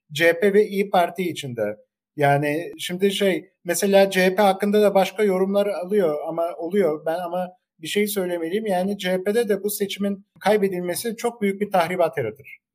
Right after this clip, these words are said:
Partide iç hesaplaşmalar yaratır. Yani o bakımdan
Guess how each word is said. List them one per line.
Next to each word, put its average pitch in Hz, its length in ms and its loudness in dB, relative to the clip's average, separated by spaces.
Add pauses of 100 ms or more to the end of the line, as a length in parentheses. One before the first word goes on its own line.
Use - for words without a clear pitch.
(120)
Partide 165 380 4
iç 190 220 -8
hesaplaşmalar 175 760 0
yaratır. 147 440 -2
Yani 180 460 0 (380)
o 175 80 -4
bakımdan 180 580 -2